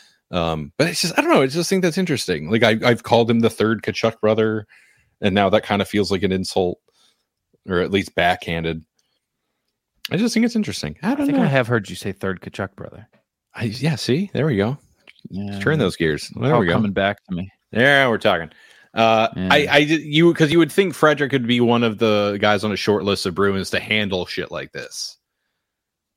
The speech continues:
Speaker 1: Like, you think he would be one of the most, like, "Oh, I'm game. Like, let me be the one to throw
Speaker 2: Mm-hmm.
Speaker 1: haymakers." But nothing.
Speaker 2: I'm amazed he hasn't gone after Lomberg. I would, well, I would imagine he,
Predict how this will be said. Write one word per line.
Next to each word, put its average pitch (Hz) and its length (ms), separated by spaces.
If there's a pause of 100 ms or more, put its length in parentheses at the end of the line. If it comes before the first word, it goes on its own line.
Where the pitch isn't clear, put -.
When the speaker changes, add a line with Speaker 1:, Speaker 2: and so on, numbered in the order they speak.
(120)
Speaker 1:
Like, 101 180
you 113 80
think 117 280
he 117 80
would 110 100
be 107 100
one 101 160
of 92 60
the 98 80
most, 101 280
like, 98 200
"Oh, 87 120
I'm 85 200
game. 76 440
Like, 92 220
let 95 240
me 92 220
be 90 160
the 87 120
one 78 440 (140)
to - 80
throw 87 200
Speaker 2:
Mm-hmm. 80 120
Speaker 1:
haymakers." 73 760 (840)
But 107 120
nothing. 165 340 (480)
Speaker 2:
I'm 135 80
amazed 170 380
he 156 140
hasn't 127 280
gone 104 160
after 95 240
Lomberg. 85 460
I 113 140
would, 151 320
well, 165 120
I 160 40
would 156 100
imagine 156 340
he, 131 200